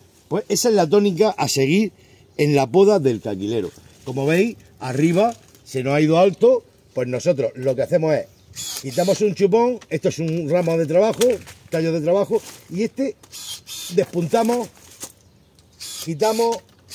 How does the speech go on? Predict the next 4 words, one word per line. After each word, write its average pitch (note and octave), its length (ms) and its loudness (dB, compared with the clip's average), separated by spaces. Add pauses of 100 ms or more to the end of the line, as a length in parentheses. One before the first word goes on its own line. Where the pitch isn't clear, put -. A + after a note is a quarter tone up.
(320)
y F#3 100 -4
despuntamos. C#3+ 560 -4 (1300)
Queremos A#3+ 540 0 (180)
muchos G#3+ 520 -2